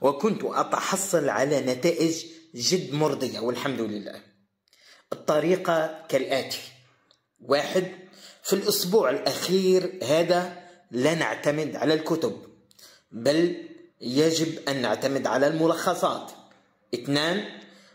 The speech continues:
قبل ما نحفظه ولا نراجعه نضع الهاتف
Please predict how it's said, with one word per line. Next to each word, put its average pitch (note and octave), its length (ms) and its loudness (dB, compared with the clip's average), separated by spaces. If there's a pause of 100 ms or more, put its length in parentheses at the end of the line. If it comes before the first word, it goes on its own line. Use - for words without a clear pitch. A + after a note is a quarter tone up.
(1160)
قبل E3 320 0
ما A#2 360 -2 (300)
نحفظه G3+ 760 0 (220)
ولا B2 300 2
نراجعه G3 580 4 (340)
نضع D3 440 2
الهاتف F#3+ 760 0